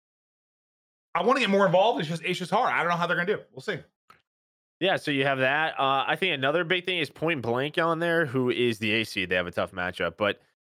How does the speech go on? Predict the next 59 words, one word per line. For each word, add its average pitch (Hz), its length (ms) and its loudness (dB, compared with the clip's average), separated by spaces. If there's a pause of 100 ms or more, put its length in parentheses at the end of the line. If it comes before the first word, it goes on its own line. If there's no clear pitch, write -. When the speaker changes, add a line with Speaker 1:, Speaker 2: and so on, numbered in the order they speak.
Speaker 2:
that's, 143 240 -2
uh, 131 300 2
the 113 100 -2
team 131 220 -4
from 110 140 -4
apac. 101 440 -2 (160)
And, 98 420 -6
and - 100 -14 (100)
I 107 100 0
think 170 320 -2 (240)
the 117 80 0
reason 139 260 0
that's 127 140 -2
a 147 40 -6
big 139 200 -2
deal, 160 400 0 (140)
um, 95 420 -4 (360)
usually 156 480 0
from 113 180 -2
apac, 104 540 -2
we 98 100 -2
have 98 200 0
the 92 100 -4
guys 92 300 0
that 87 120 0
we 87 100 -8
kinda 90 360 -4
know, 85 300 -4
like 87 280 -6 (140)
Speaker 1:
Like 95 140 0
the 95 60 0
Mind 95 140 2
Speaker 2:
Fida, 90 120 -6
Speaker 1:
Freak 117 140 -16
guys, 117 300 -10
<laughs> - 0 -
right? 123 160 -8
Speaker 2:
the 127 80 -8
Speaker 1:
Yeah. 104 140 -6
Speaker 2:
Mind 101 280 0
Freak, 101 380 -2
like, 87 160 0
Renegades 101 540 -2
guys. 107 600 -2
Uh, 90 180 0
they 101 160 0
were 147 140 2
actually 104 340 -2
beat 101 360 -6
in 87 80 -10
the 87 140 -6
L 82 140 -2
C 87 160 -12
Q 90 200 -6
by 90 220 0
this 92 160 -8
Point 87 320 -10
Blank 87 320 -12
team, 80 340 -14